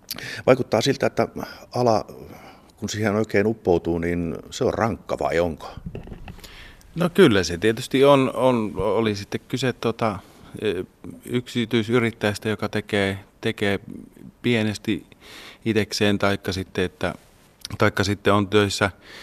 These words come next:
Speaker 2: isommassa tehtaassa, niin kyllä siinä vaan tietysti on aikamoista, aikamoista puurtamista sitten väli-, paikkapaikoin, mutta myöskin toisaalta tosi antoisaa työtä tää on.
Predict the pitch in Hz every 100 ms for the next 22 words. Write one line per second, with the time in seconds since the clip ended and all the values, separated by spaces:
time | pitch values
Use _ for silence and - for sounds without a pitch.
0 | - - 107 98 92 90 - 92 85 -
1 | 87 - 95 90 85 92 85 90 95 92
2 | 98 92 98 92 95 90 _ - - -
3 | - - - - - - - 107 107 104
4 | - - 110 110 107 107 104 101 98 -
5 | - - - 113 113 107 110 104 107 131
6 | 117 - 92 87 - 80 87 90 87 92
7 | 90 - 101 - 87 87 87 90 95 101
8 | 113 110 107 - 123 _ - 110 101 113
9 | 110 117 - - 107 113 101 87 - 87
10 | 82 82 - 85 85 82 87 82 - -